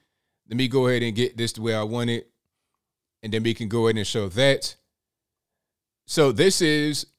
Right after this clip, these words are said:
C D C Director Rochelle Walensky on C N N with, I think this is Wolf Blitzer.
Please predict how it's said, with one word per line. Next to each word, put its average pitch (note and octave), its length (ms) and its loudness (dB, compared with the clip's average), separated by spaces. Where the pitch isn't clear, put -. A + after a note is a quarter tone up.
C D#3+ 180 -2
D F3 80 0
C F#3+ 140 0
Director D3 420 2
Rochelle C#3+ 340 0
Walensky C#3 640 -2
on D3+ 180 2
C E3 260 2
N E3 120 2
N C#3+ 300 2
with, C3 300 4
I C3+ 80 2
think C#3+ 220 2
this D3 120 0
is A#2 140 -4
Wolf C#3 220 0
Blitzer. E3+ 500 0